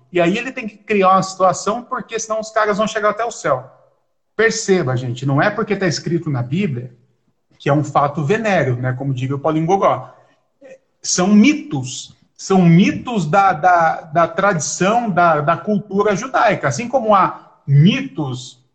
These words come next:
que você conhece muito bem de deuses gregos, deuses romanos, nós temos mitos no Antigo Testamento também, tá bom? Agora vamos entrar no Satanás de Jó,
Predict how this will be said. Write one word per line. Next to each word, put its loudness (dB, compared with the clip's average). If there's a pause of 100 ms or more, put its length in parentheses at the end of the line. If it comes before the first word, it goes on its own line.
que -12
você -4
conhece -2
muito 0
bem 0
de -2
deuses -2
gregos, -4
deuses -8
romanos, -4 (260)
nós -6
temos -2
mitos 2
no 2
Antigo -2
Testamento -8
também, -8 (500)
tá -2
bom? -2 (180)
Agora 2
vamos 0
entrar 0
no -4
Satanás 0
de -4
Jó, 0